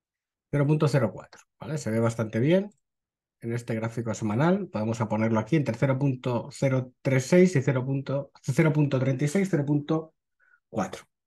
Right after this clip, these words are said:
Y mientras esté subiendo con gráfico semanal, nosotros lo mantenemos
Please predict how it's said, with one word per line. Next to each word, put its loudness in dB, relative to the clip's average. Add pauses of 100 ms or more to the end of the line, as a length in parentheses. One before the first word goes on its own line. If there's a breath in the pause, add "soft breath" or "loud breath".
(920 soft breath)
Y 0
mientras 4
esté 4
subiendo 8
con 2
gráfico 0
semanal, 2
nosotros -6
lo -4
mantenemos 2